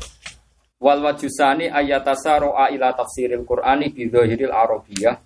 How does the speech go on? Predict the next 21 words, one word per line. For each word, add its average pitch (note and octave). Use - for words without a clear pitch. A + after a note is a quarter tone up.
min C3
ghairi D3
istidharin C3+
bis -
sama. G2+
Sama G2
utai F#2+
sima. F#2
Sajane G#2
fusane A#2
ku C#3+
sama, B2+
tapi A2
kadung A#2+
terkenal A#2+
sima, A#2+
is A#2+
anut G#2+
apa? -
Sima A#2
ngono. G2